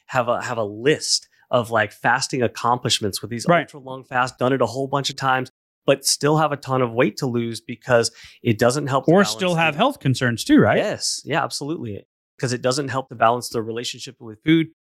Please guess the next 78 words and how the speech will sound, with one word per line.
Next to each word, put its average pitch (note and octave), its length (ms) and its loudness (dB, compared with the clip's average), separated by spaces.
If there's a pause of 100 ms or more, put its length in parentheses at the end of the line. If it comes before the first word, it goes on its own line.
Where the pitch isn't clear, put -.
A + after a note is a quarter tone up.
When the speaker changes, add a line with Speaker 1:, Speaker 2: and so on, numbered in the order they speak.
(320)
Speaker 1:
I B2+ 140 -6
can A#2+ 160 0
almost A#2+ 280 2
become A#2+ 300 -2
afraid A#2 520 -2
to C#3 140 -2
eat C#3 240 -4
whenever A#2 320 2
I'm, A2 300 0
I A2 120 0
am A2+ 180 0
breaking C#3 260 2
my C3+ 100 2
fast. C#3 360 0
It - 20 -8
becomes C3+ 220 4
Speaker 2:
Right. A#2 100 2
Speaker 1:
very B2+ 200 -6
comfortable C3 420 -4
to G#2+ 80 2
go, G#2 220 2 (280)
"I C3 200 2
know D3 140 4
what F3 140 2
I'm D#3 100 0
doing E3 220 0
when C#3 100 4
I'm A#2+ 80 0
fasting," C3+ 540 -2
but G#2+ 240 4 (160)
as A2 140 0
soon C3+ 120 2
as B2+ 120 0
I A#2+ 40 4
start A#2+ 280 0
eating, D3 240 0
I'm, G#2 200 -2
I'm A2+ 140 0
really A2+ 240 4
not G#2 260 0
sure, G#2 400 0
you A2+ 80 -6
know, G2+ 100 2
what, G#2 300 0
what A#2 200 0
to A2+ 100 -8
do. A#2 140 4
And G#2+ 80 4
I, G2+ 120 0 (100)
I - 40 2
get G#2 140 -4
this - 180 0 (420)
fear C3 220 0
of G#2 120 -4
the - 80 -14
plate E3 380 0
almost F#2+ 540 -6
with A2+ 140 4
those, G#2+ 260 4
Speaker 2:
Right. C3+ 140 2
Speaker 1:
with A2 120 -6
some A2+ 160 -6
of G#2+ 60 -8
those G2+ 160 -8
really G#2 240 -10
long G2 260 -20
fasts G2+ 280 0
and G2+ 100 -6
some G#2+ 140 -6
of G2 40 -4
those G2+ 180 -4
habits - 400 -4
that G2 100 -10
can G2 100 -18
come G2 140 -14
along G2 260 -16
with - 160 -16
it. F2 140 -16